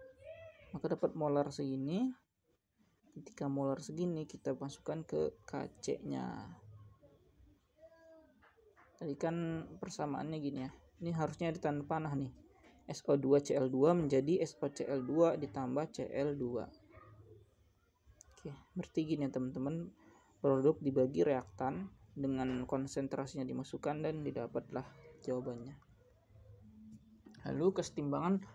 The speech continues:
dapat dicapai pada berbagai arah. Reaksi dapat dimulai dari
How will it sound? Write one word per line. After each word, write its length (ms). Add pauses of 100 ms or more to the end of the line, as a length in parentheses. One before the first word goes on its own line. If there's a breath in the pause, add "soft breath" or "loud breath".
(380 loud breath)
dapat 320
dicapai 560
pada 160
berbagai 560
arah. 320 (4000)
Reaksi 400
dapat 320
dimulai 480
dari 400